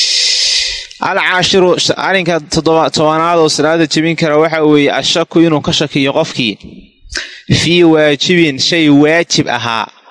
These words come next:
oo ka mid ahaa min waajibaati niyati, niyada waxyaabihii la iska rabay. Niyadda markaan soo marinay maxaa la iska rabaa? Niyad. Saddex arrimood baa la rabay in la sameeyo, soo ma ahayn? Kow, ficlu salaati.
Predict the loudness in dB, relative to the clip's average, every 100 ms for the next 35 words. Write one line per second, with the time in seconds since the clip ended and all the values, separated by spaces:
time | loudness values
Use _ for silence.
0 | -20 -20 -20 -20 _ 0 2 2 -2 0
1 | 0 0 -2 -2 2 2 2 0 0 0
2 | 0 -4 -2 -2 -2 -2 -4 -2 0 2
3 | 0 0 -2 0 0 0 -2 -4 -4 -2
4 | -2 -2 -2 0 2 2 -2 -2 -2 0
5 | 2 2 0 -2 -2 -2 -2 -2 -2 -2
6 | -4 -4 -4 -4 -16 _ _ _ _ _
7 | _ _ _ _ _ -16 -6 -4 -2 -2
8 | 0 0 0 -2 -2 0 0 0 -2 -2
9 | -4 -2 0 0 -2 -4 _ _ _ _
10 | _ _ _ _ -18 -2 0 2 4 2
11 | 0 _ _ _ _ _ _ _ -20 -20
12 | _ _ -8 -2 0 2 0 0 -2 -2
13 | -4 -4 -6 -8 -10